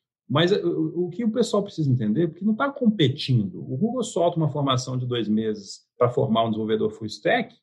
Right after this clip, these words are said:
beleza. Mas ele, ele ter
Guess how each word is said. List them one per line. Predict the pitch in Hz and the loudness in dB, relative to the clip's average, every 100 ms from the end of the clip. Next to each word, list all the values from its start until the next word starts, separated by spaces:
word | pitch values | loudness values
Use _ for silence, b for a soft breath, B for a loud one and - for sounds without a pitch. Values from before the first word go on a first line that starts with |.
| _ _ _ _ | _ _ _ _
beleza. | 196 285 208 190 95 - _ _ _ _ _ _ _ _ _ | 0 2 2 0 -6 -12 _ _ _ _ _ _ _ _ _
Mas | 113 131 | 0 2
ele, | 143 196 233 247 233 | 4 2 2 -2 -2
ele | 175 190 208 214 202 190 165 131 131 | 0 0 0 0 0 2 2 2 -2
ter | - 170 | 0 2